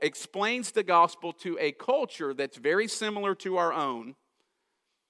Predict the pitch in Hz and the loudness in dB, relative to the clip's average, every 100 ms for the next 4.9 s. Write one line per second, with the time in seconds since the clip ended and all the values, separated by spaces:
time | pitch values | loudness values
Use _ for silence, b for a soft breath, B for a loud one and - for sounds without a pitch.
0 | _ _ _ _ - 180 180 175 240 254 | _ _ _ _ 0 4 6 6 4 4
1 | 196 175 175 196 214 202 185 - 196 190 | 2 0 0 0 0 0 0 -2 -2 -2
2 | 190 151 - 185 165 156 190 214 - 180 | -2 -6 -2 -4 -2 -2 0 0 2 0
3 | 175 - - 156 147 175 - 190 170 156 | 0 -4 -6 -4 0 -2 -2 -2 0 0
4 | 156 180 180 160 127 160 196 - - | 0 -4 0 0 0 -2 -10 -14 -16